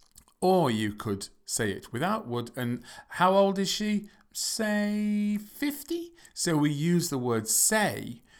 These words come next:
to mean, "I don't know exactly, but I'm saying this without knowing the facts." So we can also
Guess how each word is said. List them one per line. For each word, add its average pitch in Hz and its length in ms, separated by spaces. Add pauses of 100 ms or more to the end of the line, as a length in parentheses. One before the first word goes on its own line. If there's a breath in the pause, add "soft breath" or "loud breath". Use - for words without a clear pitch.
(200 loud breath)
to - 140
mean, 127 500
"I 120 140
don't 127 340
know 117 200
exactly, 110 560
but 101 140
I'm 107 160
saying 107 500
this 101 180
without 101 340
knowing 104 280
the 104 60
facts." - 440
So 208 240 (240 loud breath)
we 139 80
can 151 160
also 156 580